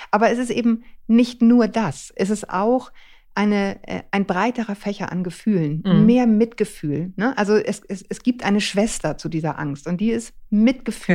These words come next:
Speaker 2: Ja.
Speaker 1: Ich, ich sorge mich um andere und das ist auch ein Geschenk, was wir bekommen mit den Kindern.
Speaker 2: Ja. Aber die
Speaker 1: Amen.
Speaker 2: Angst, äh, genau, und ich kann verstehen, aber dass man sagt, "Das kenne ich nicht, ich war vorher nie ängstlich, das ist komisch."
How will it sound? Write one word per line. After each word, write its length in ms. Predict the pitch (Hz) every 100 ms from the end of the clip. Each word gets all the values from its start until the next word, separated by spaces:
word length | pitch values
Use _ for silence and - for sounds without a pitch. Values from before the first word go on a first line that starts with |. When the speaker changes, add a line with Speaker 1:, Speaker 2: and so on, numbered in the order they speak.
| 156
Speaker 2:
Ja. 60 | 151
Speaker 1:
Ich, 240 | - - -
ich 220 | 202 -
sorge 320 | 202 226 208
mich 180 | 185 170
um 100 | 170
andere 300 | 160 165 170
und 160 | 175
das 160 | 190 190
ist 160 | 190 -
auch 80 |
ein 100 | 175
Geschenk, 320 | 165 165 185 185
was 160 | 160
wir 180 | 151 139 - - - - -
bekommen 400 | 170 165 156 143
mit 160 | 143 143
den 140 | -
Kindern. 300 | - - 127
Speaker 2:
Ja. 180 | 156 233 - _ _ -
Aber 140 | 202 220
die 160 | 226
Speaker 1:
Amen. 120 | 208 233
Speaker 2:
Angst, 200 | 233 -
äh, 140 | 220
genau, 260 | 208 220 190
und 80 |
ich 100 | 202
kann 200 | - 233
verstehen, 420 | 220 214 - 226 226
aber 140 | 214
dass 180 | 202 202
man 140 | 202
sagt, 180 | 196 190 - _
"Das 200 | 185 -
kenne 220 | - 226
ich 100 | 220
nicht, 180 | 208 196
ich 140 | 185
war 80 | 196
vorher 260 | 180 196 185
nie 160 | 202
ängstlich, 400 | 196 202 - 196
das 160 | - 170
ist 220 | 180 -
komisch." 460 | - 247 247 247